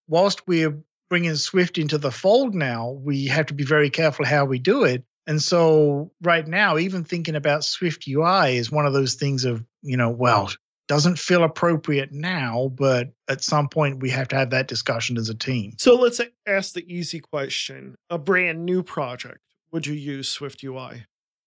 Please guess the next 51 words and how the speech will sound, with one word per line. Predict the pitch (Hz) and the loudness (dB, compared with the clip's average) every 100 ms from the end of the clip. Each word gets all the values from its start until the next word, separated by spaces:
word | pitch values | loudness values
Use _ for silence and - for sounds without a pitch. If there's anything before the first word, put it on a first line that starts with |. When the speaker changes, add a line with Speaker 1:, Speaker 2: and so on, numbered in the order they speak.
| - | 0
Speaker 2:
'Cause | |
that's | 190 233 269 | 2 2 0
an | |
easier | 214 214 208 | -2 -2 -2
question | 175 180 - 147 | 0 -2 -4 -6
to | |
answer | 156 196 196 151 | -2 -2 -2 -4
because | 143 143 143 | -4 -4 -2
then | 160 | -2
it | 151 | -4
could | 160 | -6
be, | 151 | -4
just | 151 - | -8 -8
be | 147 | -6
like, | 143 139 _ _ _ _ _ _ - | -6 -10 _ _ _ _ _ _ -8
sorry, | - 175 165 | 2 4 4
if | 147 - | 2 0
you | 175 | 0
have | 170 | 0
twelve, | - 170 160 165 147 - - - | 0 2 2 0 -4 -12 -14 -6
or | 180 | 2
you | |
have, | 190 - _ - | 2 2 _ 0
you | |
know, | 180 | 0
below | 151 165 170 | 2 2 2
thirteen, | 160 170 - 180 165 | 2 -2 0 -2 -2
like, | 151 143 143 | -4 -6 -6
just | 160 | -6
say, | - 147 139 _ - | -2 -2 -2 _ -10
"Screw | - 170 | 0 2
it." | 156 - | 2 -2
You | 170 | -2
gotta, | 165 151 147 147 147 | 2 2 2 0 -2
like, | 160 143 - - - | -2 -4 -6 -12 0
have | 196 180 | 2 4
the | 180 | 2
latest | 180 180 180 202 | 2 2 0 0
operating | 160 170 165 156 156 | -2 0 0 0 -2
system, | - 151 165 151 151 156 | -4 -2 -2 -2 -2 -4
and | 156 151 151 | -4 -4 -2
then | 156 147 | -2 -2
you | 143 | -4
can | 147 | -8
start | - 147 | -6 -6
using | 147 147 147 | -6 -6 -8
Swift | - 143 - | -6 -8 -6
U | 143 | -2
I | 143 147 143 143 | 2 2 2 4
right | 175 156 | 4 4
away. | 151 190 160 139 | 4 4 2 -2